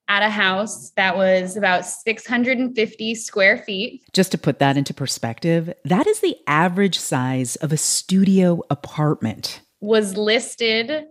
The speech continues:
Speaker 1: for five hundred and seventy-five thousand dollars. It sold in under three days, and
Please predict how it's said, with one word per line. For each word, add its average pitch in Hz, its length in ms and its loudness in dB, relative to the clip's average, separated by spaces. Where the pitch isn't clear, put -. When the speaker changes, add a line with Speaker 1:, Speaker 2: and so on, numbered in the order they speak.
Speaker 1:
for 202 680 2
five 233 260 4
hundred 240 380 -2
and 226 180 -6
seventy-five 208 720 -2
thousand 190 360 -6
dollars. 190 720 -4
It 214 260 2
sold 254 600 2
in 240 260 -4
under 226 320 2
three 240 400 -6
days, 240 560 -4
and 208 680 2